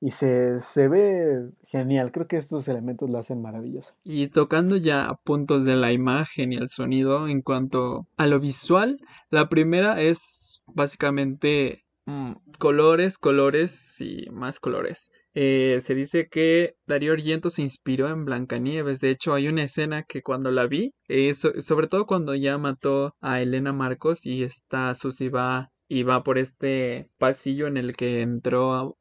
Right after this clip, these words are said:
Speaker 2: a esta habitación y me, me recordó mucho a Blancanieves. Y sí, cuando, eh, vi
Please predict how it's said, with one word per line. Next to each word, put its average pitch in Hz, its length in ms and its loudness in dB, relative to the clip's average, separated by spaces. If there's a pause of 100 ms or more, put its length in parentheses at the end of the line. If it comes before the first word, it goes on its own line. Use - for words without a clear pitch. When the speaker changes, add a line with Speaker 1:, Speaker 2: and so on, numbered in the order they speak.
(120)
Speaker 2:
a 131 280 -4
esta 127 300 -6
habitación 139 640 -4
y 151 220 -2
me, 151 280 -2
me 156 160 -2
recordó 165 380 2
mucho 202 240 -2
a 196 60 2
Blancanieves. 160 640 -2
Y 135 80 -4
sí, 226 200 -6
cuando, 127 520 -2 (100)
eh, 131 420 4
vi 170 520 0